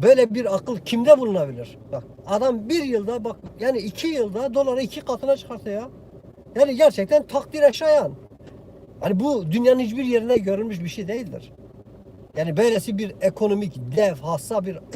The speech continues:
akıl, böyle büyük bir mantık, böylesi büyük bir kabiliyet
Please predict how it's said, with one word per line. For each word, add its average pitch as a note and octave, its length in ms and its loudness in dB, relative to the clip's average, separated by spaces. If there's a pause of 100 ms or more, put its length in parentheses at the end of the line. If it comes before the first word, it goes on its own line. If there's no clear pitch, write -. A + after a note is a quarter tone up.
(520)
akıl, A#3 400 -6 (680)
böyle F3+ 300 2
büyük F#3 280 -4
bir E3+ 220 -2 (520)
mantık, D#3 400 2 (840)
böylesi F3 400 4
büyük F#3 220 -2
bir F#3 140 -4
kabiliyet E3+ 520 4